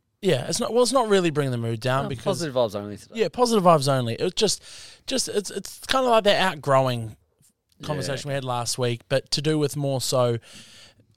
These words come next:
Speaker 1: energy dumping.
Speaker 2: Mm.
Speaker 1: And, and I, I've heard it a few times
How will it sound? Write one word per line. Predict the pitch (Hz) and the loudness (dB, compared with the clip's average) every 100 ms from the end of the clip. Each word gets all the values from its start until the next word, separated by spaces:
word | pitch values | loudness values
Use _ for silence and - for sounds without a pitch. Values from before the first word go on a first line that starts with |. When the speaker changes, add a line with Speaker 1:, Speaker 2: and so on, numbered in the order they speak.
| - | -4
Speaker 1:
energy | 147 135 117 123 | -4 -2 -4 -2
dumping. | 123 113 107 101 95 _ _ _ - | 0 0 -2 -4 -10 _ _ _ -20
Speaker 2:
Mm. | 101 | -16
Speaker 1:
And, | 98 131 123 120 120 - _ - _ - | -8 -6 -4 -4 -6 -10 _ -20 _ -8
and | 120 | -6
I, | 117 117 73 117 | -6 -8 -6 -6
I've | 113 - 120 | -8 -8 2
heard | 147 | 2
it | 139 123 | 2 -2
a | |
few | - 135 | -2 -4
times | 123 127 123 117 | -4 -4 -4 -4